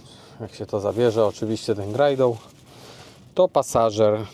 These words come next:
też ma dobrze. A w ogóle z ciekawości zobaczcie, jak wygląda fabryczny fotel w tym samym miejscu.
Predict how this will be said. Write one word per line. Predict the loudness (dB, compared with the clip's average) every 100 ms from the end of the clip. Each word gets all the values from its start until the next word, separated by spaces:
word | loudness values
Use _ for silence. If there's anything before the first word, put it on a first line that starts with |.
| -2
też | 2 2 -2 -4
ma | 0 0 -2 -6
dobrze. | -2 -2 2 0
A |
w | 2
ogóle | 2 2
z | 2
ciekawości | 0 0 0 0 -2
zobaczcie, | 0 0 0 -2
jak |
wygląda | 0 -2 -2 -2
fabryczny | -2 -2 -4 -6 -4
fotel | -2 -2
w | -2
tym | -8
samym | -2 0 2
miejscu. | 0 0 2 2